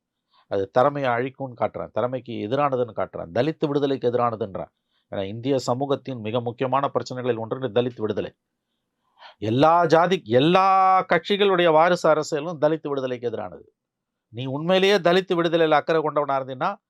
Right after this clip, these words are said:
வாரிசு அரசியலை ஏத்துக்க மாட்டேன், எந்த கட்சியில இருந்தாலும். நான் இதை குறிப்பிட்ட திமுகவுக்கு மட்டும் சொல்லல, எல்லா கட்சிக்கும் சேர்த்து தான் சொல்றேன். அதுல அவங்களுக்காவது ஒரு அரசியல் அபிலாஷை இருக்குது, அதிகாரத்தை கைப்பற்றணுன்ற வெறியும், இருக்கிற அதிகாரத்தை காப்பாத்திக்கணுன்ற வெறியும் திமுகவுக்கு இருக்கு. இவங்களுக்கெல்லாம் என்ன இருக்குது?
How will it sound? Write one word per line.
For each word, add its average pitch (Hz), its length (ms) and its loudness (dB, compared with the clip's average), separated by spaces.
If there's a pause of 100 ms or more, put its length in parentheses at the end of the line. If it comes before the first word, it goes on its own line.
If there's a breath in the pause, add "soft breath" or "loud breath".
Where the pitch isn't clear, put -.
(1500)
வாரிசு 127 340 0
அரசியலை 104 380 -2
ஏத்துக்க 95 180 -12
மாட்டேன், 92 300 -6
எந்த 147 300 0
கட்சியில 160 320 0
இருந்தாலும். 98 360 -6 (840)
நான் 123 200 -4
இதை 127 140 -2
குறிப்பிட்ட 160 420 -4
திமுகவுக்கு 147 380 -2
மட்டும் 120 280 -6
சொல்லல, 85 320 -10 (100)
எல்லா 131 320 0
கட்சிக்கும் 135 340 -10
சேர்த்து 165 280 -2
தான் 117 100 -6
சொல்றேன். - 260 -20 (880 loud breath)
அதுல 160 300 4
அவங்களுக்காவது 214 460 2
ஒரு 190 140 4
அரசியல் 170 520 2
அபிலாஷை 175 300 0
இருக்குது, 120 320 -4
அதிகாரத்தை 156 540 -2
கைப்பற்றணுன்ற 143 1000 -4 (220)
வெறியும், 139 380 -6
இருக்கிற 147 360 -4
அதிகாரத்தை 135 560 -2
காப்பாத்திக்கணுன்ற 139 540 -4
வெறியும் 135 320 -6
திமுகவுக்கு 120 420 -6
இருக்கு. 104 200 -10
இவங்களுக்கெல்லாம் 135 520 -8
என்ன 127 220 -4
இருக்குது? 92 260 -12